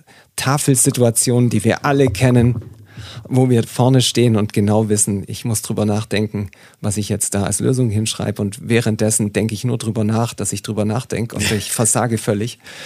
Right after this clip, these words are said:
Speaker 1: Das sind so Situationen, die einen wirklich prägen und die einem auch in der Rolle jetzt damals als Schüler, ähm,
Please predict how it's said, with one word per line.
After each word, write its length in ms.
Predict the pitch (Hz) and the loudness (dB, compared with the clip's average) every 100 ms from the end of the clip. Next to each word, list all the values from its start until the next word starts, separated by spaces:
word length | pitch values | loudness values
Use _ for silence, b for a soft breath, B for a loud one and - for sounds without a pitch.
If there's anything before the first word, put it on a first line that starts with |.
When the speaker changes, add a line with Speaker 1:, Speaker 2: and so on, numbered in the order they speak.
| B B - | B B 0
Speaker 1:
Das 140 | 117 | 2
sind 160 | 170 160 | 4 2
so 100 | 139 | 0
Situationen, 640 | 151 139 127 - 143 147 | 2 4 4 4 2 4
die 100 | 131 | 4
einen 120 | 127 | 4
wirklich 280 | 127 120 - | 2 -2 -4
prägen 540 | - 120 117 104 131 - _ B B B B | -2 2 4 2 -2 -6 _ B B B B
und 180 | 131 120 | 0 4
die 100 | 127 | 4
einem 220 | 120 123 | 4 2
auch 240 | 123 135 | 2 2
in 140 | 143 123 | 2 2
der 140 | 123 | 2
Rolle 360 | 104 107 147 110 | 4 2 2 2
jetzt 260 | 92 - | 2 0
damals 320 | 107 113 104 98 | 0 0 0 -2
als 160 | 95 | -4
Schüler, 520 | - 123 117 92 - - | -4 -2 0 -2 -4 -6
ähm, 420 | 104 90 85 82 | -4 -2 -4 -6